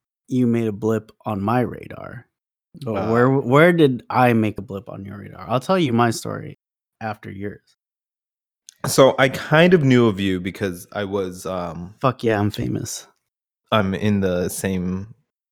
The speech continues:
Speaker 2: uh, same class as your brother. And,
Speaker 1: Okay.
Speaker 2: uh, and, uh, we, me and your brother, we're friends, uh, kind of friends, acquaintances, I would say. Uh, but we would hang out. So I kind of knew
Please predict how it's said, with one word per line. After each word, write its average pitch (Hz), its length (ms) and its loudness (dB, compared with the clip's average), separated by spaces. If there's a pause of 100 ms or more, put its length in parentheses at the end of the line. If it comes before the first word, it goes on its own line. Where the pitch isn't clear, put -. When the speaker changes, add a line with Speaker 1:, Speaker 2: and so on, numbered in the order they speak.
(180)
Speaker 2:
uh, 82 340 -6
same 95 220 -8
class 85 300 -8
as 85 120 -10
your - 100 -12
brother. 71 500 -8 (1800)
And, 101 160 2
Speaker 1:
Okay. 87 80 -6
Speaker 2:
uh, - 380 -4 (300)
and, 87 300 -4 (100)
uh, - 80 -10 (100)
we, 98 540 -6
me 113 240 0
and 110 120 0
your 92 80 -2
brother, 90 500 -2 (1200)
we're 139 160 8
friends, 131 460 4
uh, 165 240 4
kind 127 220 -2
of 80 80 -10
friends, 80 400 -12 (460)
acquaintances, 85 600 -12
I 85 100 -10
would 82 160 -14
say. 92 260 -10 (720)
Uh, 95 140 0
but 92 160 2
we 95 140 0
would 90 160 -4
hang 90 240 -4
out. 82 240 -8
So 107 100 2
I 101 40 4
kind 127 200 2
of 123 80 4
knew 98 600 0